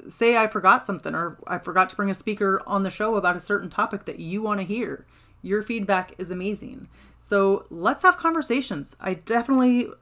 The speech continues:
wanna start doing these weekly phone calls or maybe bi-weekly, uh, group Zoom calls so that we can start chatting with each other and really connect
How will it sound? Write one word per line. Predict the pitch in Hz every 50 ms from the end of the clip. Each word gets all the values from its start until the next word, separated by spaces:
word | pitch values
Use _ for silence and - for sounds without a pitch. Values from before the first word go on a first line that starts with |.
| _
wanna | - 190 180 202 202 190
start | - - 208 196 180 170
doing | 160 214 220 233 233 226 226 220 220 220 208 202 214 -
these | 165 165 202 190 190 190 185 185 160 - - _ _ - - _ _ _ -
weekly | 175 190 226 214 208 - 220 220 214 202
phone | 202 - 220 214 208 202
calls | - 214 202 196 196 196 196 190 -
or | 175 170
maybe | 175 185 185 185 196
bi-weekly, | - 190 180 180 185 190 196 196 190 - 202 196 196 190 196 196 - - - _ _ _ _ -
uh, | - 185 175 170 170
group | 160 147 170 185 196 -
Zoom | - - 196 196 202
calls | 196 - 175 160 165 - 175 165 - - - - - - -
so | - - - 202
that | 202 196 180 165 160 - -
we | 220 247 269
can | 262 - 262 277 277 262 262 254 247 247
start | - - - 240 233 233 233 -
chatting | - 190 190 208 240 240 220
with | 196 165 -
each | 175 - - - -
other | 175 170 175 180
and | - 175 180 170 160 165
really | 190 208 226 233 233 233
connect | 226 - 220 202 214 226 202 - - -